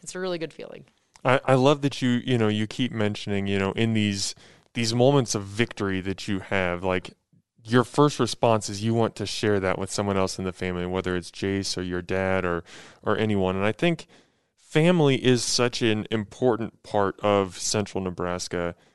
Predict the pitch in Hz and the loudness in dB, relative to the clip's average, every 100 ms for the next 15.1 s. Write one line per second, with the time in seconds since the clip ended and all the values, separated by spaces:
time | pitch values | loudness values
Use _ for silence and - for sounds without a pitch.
0 | _ _ _ _ - 101 - 87 87 85 | _ _ _ _ -2 -2 -2 -2 -2 -2
1 | 85 _ _ _ _ - 127 170 - 180 | -6 _ _ _ _ -6 -2 -2 -2 -2
2 | 147 - 123 127 123 120 117 113 _ _ | -2 -4 0 2 2 0 -2 -6 _ _
3 | _ _ _ - 123 120 110 101 107 110 | _ _ _ 0 2 4 2 2 2 2
4 | 113 107 104 104 - 98 - 107 101 - | 2 2 0 -2 -6 -6 -2 -2 -2 -4
5 | 98 98 104 92 - 101 98 101 120 123 | -4 -4 -6 -8 -6 -4 -2 0 2 4
6 | 113 104 104 - - 107 98 - 92 98 | 2 0 -4 -8 -8 -8 -6 -8 -4 -4
7 | 92 92 - - 98 - 123 120 113 - | -2 -4 -6 -6 -6 -2 -2 0 -2 -4
8 | 120 117 110 101 95 - 110 107 92 _ | -2 0 -2 -2 -2 0 0 -2 -8 _
9 | 107 113 - _ - 101 95 - 113 98 | -6 -6 -8 _ -8 -6 -6 -4 -4 -2
10 | 101 - 98 98 92 - 92 95 92 - | -4 -2 -2 -2 -8 -6 -6 -6 -6 -8
11 | 95 - 101 110 _ _ _ _ _ _ | -10 -6 -6 -8 _ _ _ _ _ _
12 | _ _ _ 233 247 190 139 - - 208 | _ _ _ -4 0 0 -2 -6 -10 -4
13 | 214 196 185 220 240 254 185 165 165 175 | -2 -2 -4 -6 -4 -6 -8 -8 -2 -2
14 | 156 151 151 143 127 123 - 143 123 117 | -2 -4 -8 -12 -12 -14 -18 -18 -18 -20